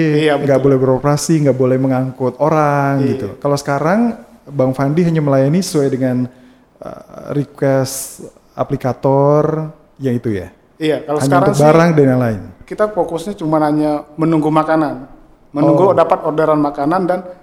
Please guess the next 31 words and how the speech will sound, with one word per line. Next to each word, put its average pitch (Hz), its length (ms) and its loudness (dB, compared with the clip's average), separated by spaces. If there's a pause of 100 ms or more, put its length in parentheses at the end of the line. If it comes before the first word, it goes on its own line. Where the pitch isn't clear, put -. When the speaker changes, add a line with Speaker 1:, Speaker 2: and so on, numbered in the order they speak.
(140)
Speaker 1:
mengantar 151 380 0
barang. 151 340 2 (1000)
Speaker 2:
Oke. 107 680 -10 (800)
Sekarang 220 300 -4
kan 269 100 0
orang 247 220 0
banyak 151 280 2
tuh 202 140 0
beli 147 160 2
online. 127 440 2 (280)
Speaker 1:
Iya. 135 280 -8 (360)
Speaker 2:
Ngaruh 151 280 0
nggak 117 260 -2
ke 131 160 -4 (440)
aktivitas 117 520 -12
Bang 110 180 -8
Fandi 107 320 -8
sebagai 98 400 -8 (840)
ojek 165 160 2
Speaker 1:
Eh, 170 80 0
Speaker 2:
online? 165 320 -2 (640)
Speaker 1:
ngaruh 170 320 2
sih, 254 240 -2
bilang 170 420 -4 (360)
bisa 151 180 -6
jadi 156 180 0
ngaruh. 156 460 -2 (1300)
Ya 139 160 -4
cuman 156 240 -2
ya 190 80 0
itu 208 220 -2